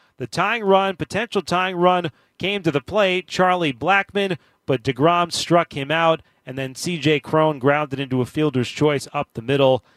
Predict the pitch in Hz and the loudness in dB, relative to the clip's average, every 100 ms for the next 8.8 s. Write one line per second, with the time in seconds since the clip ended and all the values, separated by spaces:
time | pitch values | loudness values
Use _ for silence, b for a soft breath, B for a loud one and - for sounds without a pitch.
0 | b - 127 - 214 - 175 196 180 139 | b -2 -2 0 -2 -2 -4 -6 -6 -6
1 | 156 131 - 185 185 - 117 151 165 160 | -4 -4 -2 -2 -2 -4 0 2 2 0
2 | 160 156 165 165 160 - 156 139 139 160 | -2 -4 -4 -2 -2 -2 -2 0 0 0
3 | 143 156 139 120 160 170 131 156 135 127 | 2 2 0 -6 -2 -2 0 0 0 -2
4 | - b b - 196 226 220 - 190 165 | -8 b b -4 -4 -2 -4 0 0 0
5 | 143 123 175 - 175 170 143 - b b | -2 -2 -2 0 0 0 -4 -12 b b
6 | 120 131 170 185 175 - 165 170 - 160 | -6 -2 -2 -2 -4 0 2 2 -2 -4
7 | 160 - 123 143 160 139 151 156 - 127 | -4 -2 0 2 0 2 2 2 -2 -12
8 | - 165 - 151 139 135 131 | -6 -6 -4 -2 -2 -2 -6